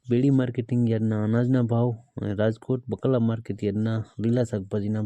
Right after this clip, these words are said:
ભાવ, ત્રણેય યાર્ડના ભાવ જો તમે અમારી YouTube ચેનલ દ્વારા સાંભળવા માંગતા હોય તો અમારી YouTube ચેનલને સબસ્ક્રાઇબ કરી લેજો, જેથી કરીને અમારા વીડિયોની નોટિફિકેશન છે એ દરરોજને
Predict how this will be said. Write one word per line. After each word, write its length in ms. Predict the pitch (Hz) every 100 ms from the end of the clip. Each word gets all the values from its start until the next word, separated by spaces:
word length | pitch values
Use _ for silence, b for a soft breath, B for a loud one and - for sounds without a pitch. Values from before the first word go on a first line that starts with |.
| 113
ભાવ, 160 | 113 90 - _ _ - -
ત્રણેય 280 | 120 147 131
યાર્ડના 280 | 131 127 123
ભાવ 120 | 123 123
જો 60 | 123 123
તમે 160 | 120 120
અમારી 240 | 117 117 113
YouTube 220 | 117 113 -
ચેનલ 180 | 107 104
દ્વારા 300 | 101 101 98 -
સાંભળવા 380 | 98 101 98 101
માંગતા 280 | 101 - 110
હોય 200 | 127 117 113 _ _ _ _ _ _ _ _ _ B B B - - -
તો 60 | - 110
અમારી 300 | 135 123 117
YouTube 280 | 117 117 113
ચેનલને 300 | 113 110 110 107
સબસ્ક્રાઇબ 460 | 113 104 _ 110 101 -
કરી 220 | 139 131
લેજો, 220 | 110 110 113 - _ -
જેથી 280 | 117 120 -
કરીને 320 | 113 110 110 117 _
અમારા 300 | 117 143 127 120
વીડિયોની 360 | 117 117 113
નોટિફિકેશન 640 | 107 107 - 110 104 - 113 -
છે 100 | 113 101 - _ _ _ _ _ -
એ 20 | 95
દરરોજને 360 | 107 107 107